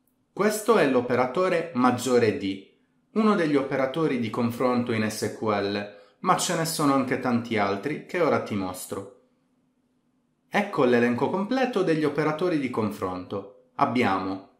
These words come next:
maggiore di, maggiore uguale a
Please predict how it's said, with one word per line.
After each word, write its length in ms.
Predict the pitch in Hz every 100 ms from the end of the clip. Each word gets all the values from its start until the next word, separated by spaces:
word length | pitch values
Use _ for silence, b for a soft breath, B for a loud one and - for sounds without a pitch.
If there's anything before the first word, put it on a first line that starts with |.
| -
maggiore 600 | 95 95 107 196 214 139
di, 420 | 101 87 - _ _ _ _ _
maggiore 600 | - 101 101 139 180 190
uguale 520 | 151 104 113 98 92 92
a 360 | 92 160 -